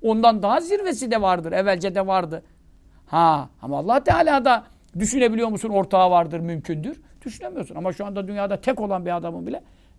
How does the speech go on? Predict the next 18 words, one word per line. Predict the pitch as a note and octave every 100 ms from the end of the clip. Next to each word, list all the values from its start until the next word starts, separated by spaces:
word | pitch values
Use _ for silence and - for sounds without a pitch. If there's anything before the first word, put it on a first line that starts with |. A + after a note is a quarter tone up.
| -
e, | G3 F#3+ E3+
bir | A#3 G3+ F#3
mislinin | F#3 G3+ - G#3 A3+
olması | A3+ G#3 G3 D#3+ - B3 - _ _ _ _ _ _
mümkündür. | G3+ C4+ - C4+ F3+ C3+ - - -
Belki | A#3 - G#3+
de | A#3
sen | G#3+ A3+ A3+ G#3+ F#3+ F3
görmediğin | A3 G3 D#3+ F3 C#4 C4+
var | D#4+ A3
da |
tespit | D#3+ G#3 - A3
etmemişsin. | F3 - C#3 - - E3+ - _ _ _ _ _ -
Bu |
da | -
ayrı | D#4+ G#3+
bir |
şey. | -